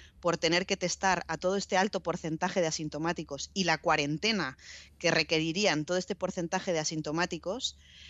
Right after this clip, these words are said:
eh, que, que podría tener efectos muy negativos en la economía, incluso en los hospitales, ¿no? Porque muchísimos trabajadores que están expuestos también tendrían que estar en cuarentena y eso todavía tensionaría más,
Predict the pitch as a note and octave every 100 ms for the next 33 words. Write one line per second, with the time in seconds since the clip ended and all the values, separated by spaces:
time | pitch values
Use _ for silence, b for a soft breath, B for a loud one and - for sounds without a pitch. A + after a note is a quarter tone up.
0 | B - D#3+ D3+ D3 D3+ E3 D3+ - -
1 | D3+ D#3 D3 D#3+ D#3+ F3 E3 D#3+ E3 E3
2 | E3+ E3 D#3+ D#3 G3 F#3 D#3+ E3 D3 D3
3 | D3 D3 D3 F3+ G3 D#3+ D3 E3 E3 F3
4 | D#3+ D#3+ D3+ D3+ D3+ D3 C#3 F#3 D#3+ D#3
5 | G#3 F3 D#3 D3 D3 - D#3+ - D3+ D3+
6 | D#3+ D#3+ D#3+ D#3 - D#3 C#3+ - F3 D#3+
7 | - C#3+ D#3+ D#3 D3+ D#3 D#3+ - D#3 D#3
8 | D3 D3 D3+ F3+ D#3 D#3 - - F3 D3
9 | D#3+ G3+ D#3+ D#3+ D#3+ E3 D3 D#3 D#3+ F3
10 | F3 -